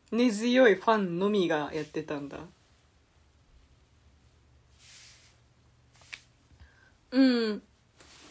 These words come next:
そう、割とだから私、プアは、もう盛り上がってると思ってたわ。私のタイムラインで本人が盛り上がってたから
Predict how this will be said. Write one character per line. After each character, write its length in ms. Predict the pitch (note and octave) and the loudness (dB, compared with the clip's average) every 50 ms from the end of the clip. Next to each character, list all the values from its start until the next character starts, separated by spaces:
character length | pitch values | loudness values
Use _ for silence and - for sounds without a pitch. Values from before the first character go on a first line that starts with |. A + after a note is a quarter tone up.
| - - - - _ _ | -20 -20 -20 -20 _ _
そ 140 | - - A#3 A#3 | -10 -6 -4 0
う、 60 | A#3 | 2
割 200 | B3 C4+ D#4 D4+ | 2 2 2 2
と 120 | - E4+ E4+ | 0 2 2
だ 100 | E4+ E4+ | 2 4
か 100 | D4 B3+ | 4 2
ら 60 | G#3+ G3+ | 2 0
私、 200 | - G3+ - - | -6 -10 -10 -12
プ 160 | - - D4 D4+ | -2 2 6 8
ア 100 | D4+ C#4 | 8 10
は、 440 | B3+ A3+ G#3 G3 E3 D#3+ D3 - - - - - - _ _ _ _ _ _ _ - - _ _ _ _ | 10 8 8 6 6 4 2 0 -6 -10 -20 -20 -20 _ _ _ _ _ _ _ -20 -20 _ _ _ _
も 240 | G#3 A#3+ C4 B3+ A#3 | 4 6 8 8 8
う 20 | |
盛 280 | A3+ A3+ A#3+ B3 B3+ D4 | 6 4 4 6 8 10
り 60 | D#4+ | 10
上 120 | D#4 D#4 | 10 10
が 100 | C#4+ D#4 D#4 | 10 8 6
っ 120 | D#4 - | 6 4
て 120 | - A#3+ G#3+ | 2 2 2
る 100 | F3+ - | 2 -2
と 140 | - E3 | -4 -6
思 200 | D#3+ E3+ G3 G3+ | -6 -4 -4 -6
っ 60 | G3 G3+ | -6 -6
て 160 | - E3+ E3+ | -6 -8 -6
た 160 | E3 D3 D3 | -6 -8 -8
わ。 180 | C3+ B2 - - - - | -8 -8 -10 -12 -14 -14
私 300 | G#3+ - - - - C4+ | -2 0 0 2 2 0
の 120 | C4 B3+ | -2 -2
タ 180 | - - C#4 C4+ | 4 4 6 6
イ 60 | C4+ | 6
ム 140 | C4+ C#4 C4+ | 4 2 2
ラ 100 | C#4 C4 | 2 2
イ 80 | A3+ G3 | 2 2
ン 40 | |
で 60 | G3 F#3 | 0 -2
本 220 | - - A#3 A#3 | 0 0 0 0
人 160 | G#3 F3 D3+ | -2 -4 -4
が 100 | E3 D#3+ | -6 -6
盛 200 | E3+ F3 F3+ F#3+ G3 | -4 -2 -2 0 -2
り 40 | |
上 60 | F#3+ F#3+ | -2 0
が 120 | G#3+ G#3+ | -2 -4
っ 40 | G3+ - - - - - | -4 -4 -10 -12 -18 -4
て 100 | - F#3+ | -4 -2
た 140 | E3+ F3 D#3+ | -2 -2 -4
か 140 | D#3+ - D#3 | -4 -4 -4
ら 120 | D#3 D3+ | -4 -6